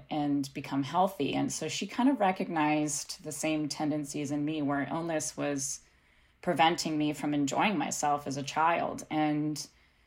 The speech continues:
and that it was coming out before anything important. So she decided at that moment that it was a turning point for me and said, "Would you like to try chanting?" And I was there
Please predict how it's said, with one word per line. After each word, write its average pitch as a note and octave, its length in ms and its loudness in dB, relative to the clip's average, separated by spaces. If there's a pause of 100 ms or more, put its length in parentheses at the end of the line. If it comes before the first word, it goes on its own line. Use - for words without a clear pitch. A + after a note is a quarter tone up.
(220)
and E3 140 -2
that D#3+ 120 4
it D3 60 0
was F#3+ 220 4
coming D3+ 240 -2
out C#3+ 160 0
before D3+ 220 -6
anything D3 200 -2
important. C#3 400 0
So F3 440 6 (580)
she A#3+ 340 2
decided D#3 800 4
at D3+ 160 -12
that - 160 0
moment D#3 400 2
that D3 120 -2
it D3 40 2
was D3 140 -2
a D#3 40 -6
turning G3+ 380 0
point D3+ 320 -2
for D3+ 140 -4
me D3 400 -2 (240)
and D3+ 600 2 (240)
said, D3+ 380 2
"Would C#3+ 200 -2
you D#3 80 -2
like D3 240 0
to C#3+ 80 -10
try C#3+ 280 -4
chanting?" F#3 600 -2
And E3 120 -2
I E3 80 4
was F3 120 0
there D3 520 4